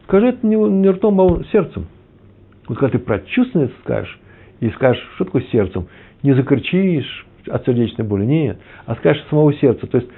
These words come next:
скажешь именно то, о чем ты думаешь. Вот так ты полагаешь, э, внутри самого себя. Вот это и скажешь, и это будет услышано. То, что выходит из сердца, входит в другое сердце.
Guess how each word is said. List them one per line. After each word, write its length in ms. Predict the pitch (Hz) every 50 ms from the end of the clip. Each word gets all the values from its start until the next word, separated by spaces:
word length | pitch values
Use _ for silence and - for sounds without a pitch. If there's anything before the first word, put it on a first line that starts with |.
| - - -
скажешь 260 | - 160 147 - - -
именно 220 | 165 156 143 135
то, 300 | 127 - - 240 254 254 254 - -
о 80 | - 147
чем 240 | - - 208 196 180
ты 100 | 214 196
думаешь. 520 | 196 269 247 185 120 95 87 - - - - _ _ _ - - -
Вот 180 | 131 123 - -
так 220 | - 220 214 -
ты 100 | - 185
полагаешь, 680 | - - 165 165 170 185 233 202 135 - - - - - - - - - -
э, 140 | - 127 123
внутри 320 | 117 120 135 123 135 127 -
самого 260 | - 123 117 113 104
себя. 280 | - - 104 101 92 - - - - - -
Вот 100 | - -
это 120 | 143 -
и 60 | 131 113
скажешь, 340 | - - 233 233 - - - - - - - -
и 80 | 156
это 160 | 180 180 180
будет 200 | 151 151 151 151
услышано. 460 | 147 127 - 131 110 - - 98 95 - - - _ _
То, 140 | - 151
что 160 | - - - 113
выходит 420 | 101 98 - - 135 120 - - -
из 100 | 160 151 - - - - - - -
сердца, 400 | 202 214 214 208 - 214 196 196 - - _ _ _ _ -
входит 680 | 120 107 107 120 123 - - - - 175 160 143 - - - - - - - - -
в 120 | 117 110
другое 280 | 110 127 123 123 113 -
сердце. 260 | - 107 95 85